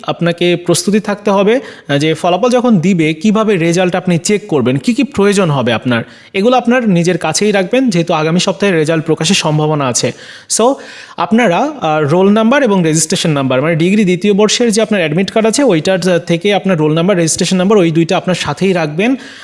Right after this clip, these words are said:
আহ, যখন রেজাল্ট প্রকাশ করবে, আপনি যখনই নিউজটা পাবেন, তখন রেজাল্ট দেখার জন্য যে ওয়েবসাইটগুলো রয়েছে, সেই ওয়েবসাইটগুলোতে গিয়ে রেজাল্ট দেখার ট্রাই করবেন। যেমন, আহ, জাতীয় বিশ্ববিদ্যালয়ের এই ওয়েবসাইটটিতে প্রথমে আসবেন। এখানে এসে দেখুন রেজাল্ট অপশন পেয়ে যাবেন।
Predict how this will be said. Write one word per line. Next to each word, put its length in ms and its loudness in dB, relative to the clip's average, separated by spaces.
আহ, 80 -2
যখন 320 2
রেজাল্ট 420 0
প্রকাশ 320 0
করবে, 220 0
আপনি 200 2
যখনই 380 2
নিউজটা 380 2
পাবেন, 380 -2
তখন 400 0
রেজাল্ট 460 2
দেখার 340 -2
জন্য 260 2
যে 80 2
ওয়েবসাইটগুলো 640 2
রয়েছে, 360 2
সেই 240 0
ওয়েবসাইটগুলোতে 600 0
গিয়ে 260 2
রেজাল্ট 340 0
দেখার 240 -2
ট্রাই 280 -2
করবেন। 320 -2
যেমন, 340 2
আহ, 100 -2
জাতীয় 280 2
বিশ্ববিদ্যালয়ের 600 2
এই 260 0
ওয়েবসাইটটিতে 600 0
প্রথমে 420 0
আসবেন। 420 -2
এখানে 320 0
এসে 200 0
দেখুন 320 0
রেজাল্ট 360 2
অপশন 420 0
পেয়ে 200 0
যাবেন। 320 0